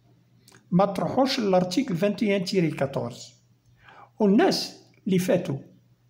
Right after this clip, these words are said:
المساعده القضائيه وفاتوا د-، داروا لهم جلسه كي رفزوا لهم لو سي ان اف،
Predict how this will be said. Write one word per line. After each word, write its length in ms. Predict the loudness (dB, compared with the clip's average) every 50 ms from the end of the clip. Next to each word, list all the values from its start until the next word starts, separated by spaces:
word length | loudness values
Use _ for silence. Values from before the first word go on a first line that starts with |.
| _ _ _ _ _ _ -10 -6
المساعده 560 | -2 0 2 2 2 2 2 0 -2 -2 -2
القضائيه 760 | -4 -4 -4 -6 -4 -2 -4 -2 0 0 0 0 -2 -6 -10 -18 _ _ _ _ _ _ _ _ _ _ _ _ _ _ _ _ _ _ _ _ _ _ _ _ _ _ _ _ _ _ _ _ _ _ _ _ _ _ _ _ _ _ _ _ _ -8
وفاتوا 1040 | -4 -2 -2 0 0 0 0 0 0 0 0 2 2 2 4 4 4 4 4 4 2
د-، 220 | 2 0 0 2
داروا 240 | 2 0 2 4 4
لهم 200 | 4 4 4 4
جلسه 560 | 2 2 2 0 0 -2 -4 -6 -6 -8 -18 -20 _ _ _ _ _ _ _ _ _ _ -6
كي 140 | -2 0 0
رفزوا 320 | 0 0 0 2 0 2
لهم 220 | 2 0 0 2
لو 80 | 0 0
سي 300 | 0 0 0 0 0 0
ان 100 | 0 -4
اف، 240 | -6 -10 -12 -18